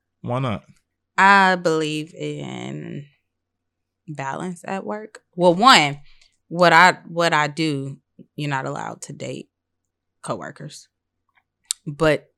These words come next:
Speaker 2: two, I don't want that. We taking work home with us. No, I need that separate life, that work-life balance. I don't wanna go to work and see you, go home and see you, or see you on the weekends. Mm, mm-mm.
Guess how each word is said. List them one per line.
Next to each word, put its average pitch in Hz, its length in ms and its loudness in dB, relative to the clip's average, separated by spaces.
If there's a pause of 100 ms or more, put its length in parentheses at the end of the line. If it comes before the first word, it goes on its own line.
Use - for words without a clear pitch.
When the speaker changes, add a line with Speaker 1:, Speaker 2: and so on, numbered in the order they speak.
Speaker 2:
two, 156 520 0 (100)
I 151 120 -4
don't 165 260 -2
want 156 260 -6
that. 147 280 -6 (600)
We 233 140 0
taking 185 340 2
work 143 180 0
home 151 200 -4
with - 100 -12
us. - 260 -12
No, 151 420 0
I - 120 -2
need 196 200 0
that 156 180 0
separate 156 300 -2
life, 135 300 -4
that 143 180 -4
work-life 135 460 -4
balance. 120 340 -8
I 143 80 -2
don't 160 140 -2
wanna 135 260 -6 (320)
go 165 160 4
to 147 80 4
work 139 260 -2
and 131 100 -12
see 156 160 -8
you, 123 280 -10 (180)
go 143 180 -4
home 139 280 -6
and 127 120 -14
see 131 160 -10
you, 135 120 -14
or 131 180 -12
see - 200 -10
you 156 80 -6
on 139 100 -8
the 135 60 -10
weekends. 139 520 -12 (480)
Mm, - 400 -14 (560)
mm-mm. 143 300 -16